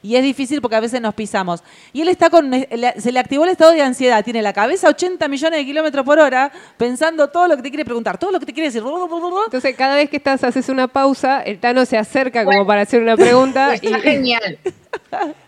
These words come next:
Speaker 3: Porque fijaros el proceso que está pasando. Él está teniendo un proceso de ansiedad porque su cerebro, cuando a mí me escucha, se pone hambriento.
Speaker 1: Eh, ok. A ver, dale, te, te
Speaker 2: Dale,
Speaker 1: toca a vos.
Speaker 2: Tano,
Speaker 3: En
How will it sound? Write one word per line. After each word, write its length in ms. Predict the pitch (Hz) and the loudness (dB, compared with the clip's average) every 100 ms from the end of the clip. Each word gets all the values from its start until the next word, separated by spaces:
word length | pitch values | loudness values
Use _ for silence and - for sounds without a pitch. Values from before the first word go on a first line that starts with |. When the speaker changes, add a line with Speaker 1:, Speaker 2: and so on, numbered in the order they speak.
| 302 _ _ | -14 _ _
Speaker 3:
Porque 500 | 226 226 - 247 220 | -2 -2 -2 -4 -4
fijaros 460 | 220 269 294 330 320 | -6 -4 0 0 0
el 100 | 302 | -2
proceso 500 | 240 254 240 294 311 | 0 -2 0 0 0
que 80 | 262 | -2
está 260 | 233 - 233 | -2 -2 0
pasando. 480 | 226 214 202 190 180 | 0 0 -2 2 2
Él 180 | 226 | 2
está 260 | 285 277 262 | -2 0 -2
teniendo 260 | 254 269 269 | 0 0 -2
un 40 | |
proceso 340 | 254 240 240 247 | -2 -4 -2 0
de 60 | |
ansiedad 520 | 233 226 233 247 311 311 _ _ _ | -2 -2 -2 0 0 -2 _ _ _
porque 340 | 220 214 233 | -2 0 -2
su 180 | 214 240 | -2 -4
cerebro, 480 | 226 233 269 226 208 | -2 0 0 0 0
cuando 340 | 202 202 202 | 0 0 0
a 80 | 214 | 0
mí 160 | 247 311 | 0 0
me 140 | 277 | 0
escucha, 720 | 247 - 302 320 - 262 339 - _ _ _ _ _ | -2 -4 -6 -6 -2 0 -2 -8 _ _ _ _ _
se 120 | 226 | -8
pone 300 | 202 240 269 | -2 0 0
hambriento. 680 | 262 226 214 208 185 147 143 _ _ _ _ _ _ _ _ _ - | 0 0 -2 -2 -2 -4 -4 _ _ _ _ _ _ _ _ _ -8
Speaker 1:
Eh, 520 | 180 208 247 240 220 220 | -2 2 4 4 2 0
ok. 180 | 220 220 185 175 170 _ _ _ | -2 -2 -4 -4 -8 _ _ _
A 100 | - | -4
ver, 200 | 196 190 | -2 0
dale, 200 | 208 208 | 0 -2
te, 140 | 185 202 | -4 -8
te 60 | 214 | 0
Speaker 2:
Dale, 140 | 247 | 2
Speaker 1:
toca 100 | 262 | 6
a 40 | |
vos. 60 | 240 | 6
Speaker 2:
Tano, 200 | 247 | 4
Speaker 3:
En 60 | 214 | 4